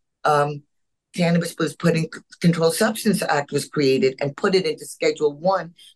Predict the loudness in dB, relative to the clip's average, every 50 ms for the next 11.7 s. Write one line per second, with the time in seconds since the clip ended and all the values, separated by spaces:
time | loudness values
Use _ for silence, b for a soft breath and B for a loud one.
0 | _ -4 -2 -2 0 0 0 0 0 0 -2 -4 -4 -4 -2 0 0 2 2 4
1 | 2 2 2 0 -2 -4 -8 -8 -4 -4 -4 -4 -2 0 2 2 4 4 2 2
2 | 0 0 -2 -2 0 2 2 2 2 0 -2 -2 -2 -6 -10 -10 -10 -8 -4 -2
3 | -2 -2 -2 -4 -6 -6 -4 -4 -4 0 2 2 4 4 2 0 -4 -10 _ _
4 | _ _ _ _ _ _ _ _ _ _ _ 2 2 2 4 4 4 4 4 4
5 | 2 0 _ 2 2 2 2 0 0 -2 0 0 2 2 2 2 2 2 2 2
6 | 2 0 0 0 0 -2 _ _ _ _ _ _ -4 -4 -4 -2 -4 -4 -4 -4
7 | -4 0 2 4 4 4 4 4 2 2 0 -2 -4 -2 -2 -2 -2 0 2 2
8 | 4 4 4 4 2 -2 _ _ _ _ _ _ _ _ _ _ _ 0 0 0
9 | 2 2 2 2 4 2 2 2 2 0 0 -4 -6 -8 -10 -8 -6 -2 -2 -2
10 | -2 0 2 2 2 2 2 2 0 0 0 0 0 0 0 2 0 -2 -2 0
11 | 0 2 4 4 4 4 4 0 -2 -4 -2 -2 -4 -8